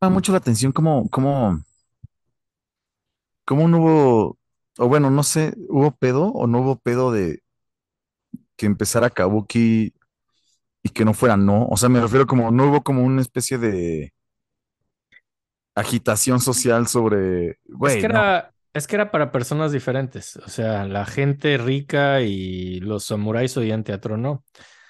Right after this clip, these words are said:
Speaker 2: La gente que no tenía un puesto, una posición económico, social alta, oía teatro kabuki, es simultáneo.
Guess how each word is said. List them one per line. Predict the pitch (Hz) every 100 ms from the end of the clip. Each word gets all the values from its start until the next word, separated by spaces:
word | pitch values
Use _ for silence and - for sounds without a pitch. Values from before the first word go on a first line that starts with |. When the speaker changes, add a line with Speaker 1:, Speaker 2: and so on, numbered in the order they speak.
| _ _ _
Speaker 2:
La | - 107 98
gente | 123 123 123 120
que | 110
no | 113 123 120
tenía | 120 104 113 113
un | 113 113 107 101 98
puesto, | - 107 - - 120 107
una | 110 113 107 95 -
posición | 98 98 - 117 113 107 104 95 90 - -
económico, | 95 98 104 101 113 110 110
social | 95 107 127 120
alta, | 110 107 143
oía | 98 95
teatro | 104 - 107
kabuki, | - 135 175 151
es |
simultáneo. | 185 165 143 175 131